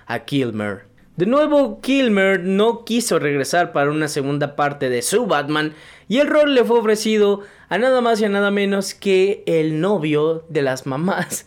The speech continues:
<laughs> desde épocas inmemorables junto con Chayanne y Brad Pitt,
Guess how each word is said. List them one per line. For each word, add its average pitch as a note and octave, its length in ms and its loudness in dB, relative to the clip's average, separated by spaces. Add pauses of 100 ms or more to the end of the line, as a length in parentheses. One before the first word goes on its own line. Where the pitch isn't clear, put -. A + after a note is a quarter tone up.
(160)
<laughs> - 140 -20
desde D3 340 0
épocas G#3 400 -2
inmemorables C#3+ 760 0
junto C#3+ 360 -4
con C#3+ 160 -4
Chayanne C#3+ 440 -2
y - 20 -4
Brad C#3+ 320 -2
Pitt, E3 300 -2